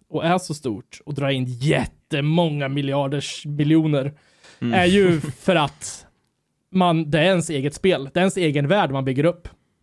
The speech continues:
Speaker 2: Mm.
Speaker 1: Och du har liksom din värld i, antingen ihop med kompisar eller dig själv. Du kanske har haft en värld som du spelat på i tio år och bara uppgraderat till nya versioner. Det är din <laughs> värld. Det är din personliga lilla värld du har. Din privata lilla,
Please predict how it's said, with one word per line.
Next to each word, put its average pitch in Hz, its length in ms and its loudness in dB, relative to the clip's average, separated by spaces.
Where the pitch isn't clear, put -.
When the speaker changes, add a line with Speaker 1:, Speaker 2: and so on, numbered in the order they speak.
Speaker 2:
Mm. 85 240 -4
Speaker 1:
Och 160 100 0
du 143 80 2
har 147 200 2
liksom 143 600 -2
din 143 160 -2
värld 131 220 0
i, 131 100 -2
antingen 151 320 0
ihop 202 140 2
med 160 140 -2
kompisar 170 760 0
eller 147 320 4
dig 127 200 -2
själv. 165 400 2
Du 139 80 0
kanske 160 280 -2
har 185 40 4
haft - 180 -2
en 143 140 0
värld 151 440 0
som 160 120 -4
du 143 80 0
spelat 151 480 0
på 127 260 0
i 135 80 -8
tio 123 420 -6
år 147 300 0
och 156 100 -4
bara 139 280 2
uppgraderat 156 600 0
till 147 80 -2
nya 127 200 0
versioner. 127 600 -2
Det 185 100 4
är 202 40 4
din 160 240 0
<laughs> - 20 0
värld. 156 200 2
Det 185 40 2
är - 20 -6
din 214 140 2
personliga 202 540 2
lilla 139 240 2
värld 147 280 2
du 143 60 -2
har. 147 220 2
Din 160 140 -2
privata 170 420 0
lilla, 135 320 -2